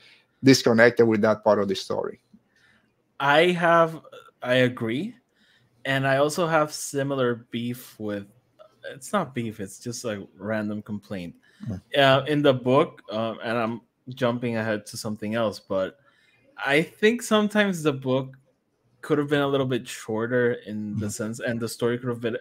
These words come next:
Speaker 2: a little bit more concise. 'Cause, for example, later on, we have that moment when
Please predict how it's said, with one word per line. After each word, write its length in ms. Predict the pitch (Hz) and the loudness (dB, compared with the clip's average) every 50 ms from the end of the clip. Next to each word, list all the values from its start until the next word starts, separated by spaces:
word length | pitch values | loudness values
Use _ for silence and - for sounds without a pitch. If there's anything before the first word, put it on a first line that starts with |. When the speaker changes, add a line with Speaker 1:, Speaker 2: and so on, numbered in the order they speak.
| - | -8
Speaker 2:
a 60 | 80 104 | -6 -6
little 180 | 110 113 110 | -4 -4 -4
bit 200 | 110 110 110 98 | -2 -4 -4 -4
more 160 | 104 113 107 | -4 -6 -6
concise. 440 | 107 - 113 107 - 120 117 123 123 | -6 -6 -8 -6 -2 -2 -2 -2 -4
'Cause, 380 | - - _ - - 139 127 131 - _ | -6 -12 _ -8 -6 -6 -6 -6 -10 _
for 160 | - 143 131 | 0 0 0
example, 520 | 123 127 151 143 151 147 139 117 107 - - - - - _ - | 2 2 2 0 2 2 2 0 0 -2 -6 -18 -20 -20 _ 2
later 260 | 135 139 143 151 165 | 6 8 10 10 10
on, 200 | 151 147 151 147 | 8 6 4 4
we 80 | 143 139 | 4 4
have 180 | 139 131 131 | 4 4 4
that 120 | 135 127 120 | 4 2 2
moment 380 | 120 120 120 123 123 123 120 | 2 0 0 0 0 -2 -2
when 140 | 117 117 113 | -2 -2 -2